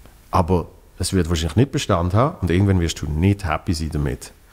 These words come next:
Und dann bin ich auch definitiv der Falsche dafür. Oder du willst wirklich Stand-up machen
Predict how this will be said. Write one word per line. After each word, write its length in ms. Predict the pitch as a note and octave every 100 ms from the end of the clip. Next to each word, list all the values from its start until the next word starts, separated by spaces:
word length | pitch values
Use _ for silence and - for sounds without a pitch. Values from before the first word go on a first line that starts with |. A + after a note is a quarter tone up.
| - - - - - - - - - - - -
Und 400 | A#2 D3 G3 - -
dann 140 | G2
bin 120 | F#2+
ich 200 | G2+ G2 F2+
auch 60 |
definitiv 500 | - F#2 F#2+ E2 E2
der 100 | -
Falsche 380 | - D2+ C#2+ -
dafür. 400 | D2+ - C#2 - - - - - -
Oder 420 | F3 A#3 B3+ E4+ - -
du 120 | C#3+
willst 320 | A#2 G2 G2+ G2+
wirklich 460 | C#3+ D3+ C3+ G2
Stand-up 500 | - A#2 G#2+ A2+ A2
machen 440 | D#2+ C#2+ - A#2